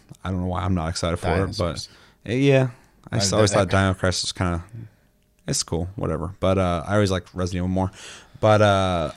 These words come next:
Speaker 1: and then Lost Planet.
Speaker 2: Yeah, that seems such, like, a, a, a,
Speaker 1: A no
Speaker 2: uh,
Speaker 1: shit, no brainer.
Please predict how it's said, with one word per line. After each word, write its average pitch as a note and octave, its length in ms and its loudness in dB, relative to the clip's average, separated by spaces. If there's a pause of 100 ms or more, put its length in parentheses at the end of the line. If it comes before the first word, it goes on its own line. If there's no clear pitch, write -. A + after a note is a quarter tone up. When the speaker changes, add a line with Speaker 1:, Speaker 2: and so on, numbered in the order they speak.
(120)
Speaker 1:
and A2 180 4
then G#2+ 280 4
Lost F#2+ 260 0
Planet. E2+ 320 -4 (1800)
Speaker 2:
Yeah, G#2 80 -6
that C#3+ 120 0
seems C4+ 180 -8
such, - 200 -4
like, G#2 200 0
a, D#2+ 520 -6
a, - 60 -10
a, F2+ 80 -8 (160)
Speaker 1:
A G2 60 -6
no G2 300 2
Speaker 2:
uh, F#2+ 40 -2
Speaker 1:
shit, G2 320 0
no G2 100 0
brainer. G2+ 580 -2